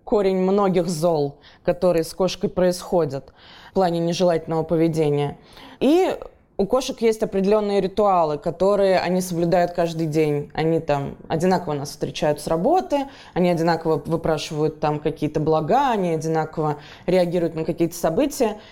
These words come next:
Вот такие ритуалы, они поддерживают вот как раз вот этот гомеостаз, да, их, э, среды такой, о, внешней, что они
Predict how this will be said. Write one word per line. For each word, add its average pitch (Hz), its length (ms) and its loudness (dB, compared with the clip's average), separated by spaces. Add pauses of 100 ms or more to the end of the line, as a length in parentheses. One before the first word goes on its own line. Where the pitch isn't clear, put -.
(100)
Вот 175 120 0
такие 190 280 2
ритуалы, 220 440 2
они 226 200 0
поддерживают 202 680 0
вот 156 120 -8
как - 180 -4
раз 214 180 2
вот 190 120 2
этот 190 200 2
гомеостаз, 185 800 0
да, 180 280 0 (240)
их, 180 180 0 (560)
э, 67 680 -10
среды 190 460 0
такой, 196 340 2
о, 98 580 0 (180)
внешней, 180 880 0
что 175 360 0
они 247 460 2